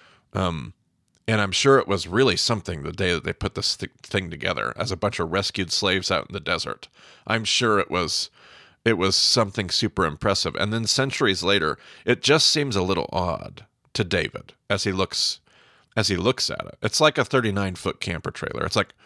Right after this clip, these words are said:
"Why are we still dragging this thing around? Like, we now have the promised land. We now have a kingdom, and God's," and, and so this is how it reads in First Chronicles seventeen. First Chronicles seventeen says this, "After David was settled in his palace,"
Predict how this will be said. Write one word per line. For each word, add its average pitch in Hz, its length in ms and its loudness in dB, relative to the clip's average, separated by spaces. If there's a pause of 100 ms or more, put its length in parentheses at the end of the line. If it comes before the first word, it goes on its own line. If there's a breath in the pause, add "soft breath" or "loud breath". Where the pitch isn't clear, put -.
(340 soft breath)
"Why 131 260 0
are 160 100 0
we 147 120 4
still 143 340 2
dragging 127 420 2
this - 180 0
thing 131 460 0
around? 123 540 2
Like, 107 160 -2 (420 soft breath)
we 143 180 2
now 143 280 4
have 123 340 0
the 104 80 -6
promised 113 400 2
land. 98 120 -4
We 127 100 0
now 151 140 2
have 127 180 0
a 110 40 -4
kingdom, 101 560 -4 (560 loud breath)
and 113 280 0
God's," 120 600 4 (440 soft breath)
and, 123 180 0
and 123 160 2
so 151 100 4
this 160 120 2
is 165 80 -2
how 127 180 4
it 107 100 -2
reads 120 200 6
in 104 100 0
First 151 260 4
Chronicles 135 440 2
seventeen. 107 800 0 (1500 loud breath)
First - 280 2
Chronicles 135 400 2
seventeen 113 500 0
says 104 240 0
this, 120 180 2
"After 120 200 2
David 123 340 4
was 120 120 4
settled 123 340 4
in 101 80 2
his 104 140 0
palace," 131 680 2